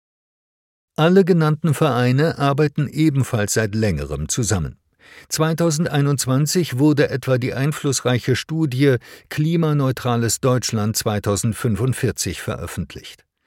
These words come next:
Eindringlich wurde gewarnt, der Weg zur Klimaneutralität ist ein Rennen gegen die Zeit. Die C O zwei neutrale Kernkraft wurde dafür natürlich nicht vorgeschlagen,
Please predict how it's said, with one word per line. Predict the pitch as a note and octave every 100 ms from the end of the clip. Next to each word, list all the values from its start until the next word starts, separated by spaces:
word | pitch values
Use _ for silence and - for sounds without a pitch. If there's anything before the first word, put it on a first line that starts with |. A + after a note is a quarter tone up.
| - - -
Eindringlich | D3+ E3+ D#3 E3 F3 E3+ D#3+ -
wurde | C3+ B2+
gewarnt, | A2+ G2+ C3 D#3+ D#3 - _ _ _ -
der | G2+ G2+ F#2
Weg | C3 D#3+ -
zur | - G#2+
Klimaneutralität | - D3+ D#3+ C#3+ C3 B2 - A#2 G#2+ B2 B2+ A#2 - -
ist | - B2+ B2+
ein | C3 B2+
Rennen | G#2+ A#2+ F#2+ F2+ E2+
gegen | E2+ E2
die | F2+ A2
Zeit. | - C#2+ - _ _ _ _ _ - -
Die | A2 G2 -
C | - A2+
O | G#2
zwei | - C#3+ E3
neutrale | D#3+ C3 - A#2+ G2+
Kernkraft | - C3 D3+ C#3 - B2 - - _ -
wurde | A2+ B2 G#2 G#2
dafür | A#2 A2 - A#2
natürlich | G2+ - F#2+ F2 -
nicht | B2+ -
vorgeschlagen, | - F2+ F#2 - G#2 G2 F#2